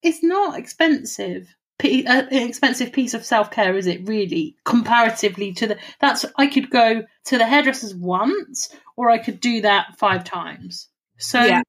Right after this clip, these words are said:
Speaker 2: I agree.
Speaker 1: when you look at the cost imbalance, like, actually,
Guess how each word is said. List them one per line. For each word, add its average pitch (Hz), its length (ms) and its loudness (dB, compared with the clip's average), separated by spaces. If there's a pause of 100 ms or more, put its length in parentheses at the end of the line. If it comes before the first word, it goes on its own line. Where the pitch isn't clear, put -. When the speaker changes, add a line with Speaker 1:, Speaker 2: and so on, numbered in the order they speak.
(160)
Speaker 2:
I 190 60 4
agree. 170 420 0 (380)
Speaker 1:
when 294 180 6
you 294 140 6
look 359 180 0
at - 100 -4
the 247 80 -10
cost 254 380 -8
imbalance, 240 920 -6
like, 196 160 -6 (160)
actually, 196 720 -6